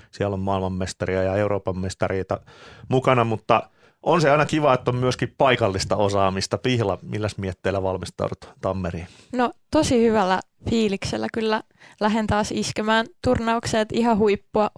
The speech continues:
Speaker 2: huippua päästä otteleen kotikehässä.
Speaker 1: Niin, sulla on aika hyvät muistot siitä alkuvuoden turnauksesta, silloin turnausvoitto.
Speaker 2: Joo, kyllä, kyllä, että se,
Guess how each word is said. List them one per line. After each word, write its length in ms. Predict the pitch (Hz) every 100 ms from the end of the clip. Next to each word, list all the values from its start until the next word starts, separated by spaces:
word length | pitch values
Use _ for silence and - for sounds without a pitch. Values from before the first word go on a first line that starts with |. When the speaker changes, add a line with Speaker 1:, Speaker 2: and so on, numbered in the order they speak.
| -
Speaker 2:
huippua 320 | 254 - 214
päästä 360 | 202 208 - 185
otteleen 460 | 202 202 196 196 -
kotikehässä. 760 | 220 - 196 208 220 - - 214 _ _ - - - - -
Speaker 1:
Niin, 120 | 120
sulla 200 | 139 127
on 80 | 117
aika 160 | 120
hyvät 220 | 123 127 -
muistot 400 | 127 127 117 -
siitä 260 | 120 120
alkuvuoden 720 | 120 - 127 123 107 104 98
turnauksesta, 600 | 92 95 95 90 - -
silloin 280 | 101 104 95
turnausvoitto. 800 | 110 104 101 98 113 104 - - - - -
Speaker 2:
Joo, 380 | 311 302 170 190 - -
kyllä, 480 | 269 254 247 247 - -
kyllä, 320 | 254 240 220
että 140 | 220 -
se, 180 | 226